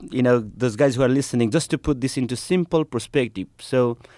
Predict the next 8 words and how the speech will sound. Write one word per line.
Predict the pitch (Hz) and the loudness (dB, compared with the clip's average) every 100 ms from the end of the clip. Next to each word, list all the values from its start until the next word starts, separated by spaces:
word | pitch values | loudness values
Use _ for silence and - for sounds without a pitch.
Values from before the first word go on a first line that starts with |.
| - _ _ - | -20 _ _ -2
if | 190 185 | 0 0
the | 160 175 | 0 0
record | 147 175 - - | 2 0 0 -4
for | - 131 | -2 -2
full | - 147 | 0 2
marathon | 139 143 135 - 117 101 - _ _ _ _ 131 | 4 2 2 0 -2 -2 -6 _ _ _ _ -2
is | 123 117 | -2 0
now | 131 120 | 0 0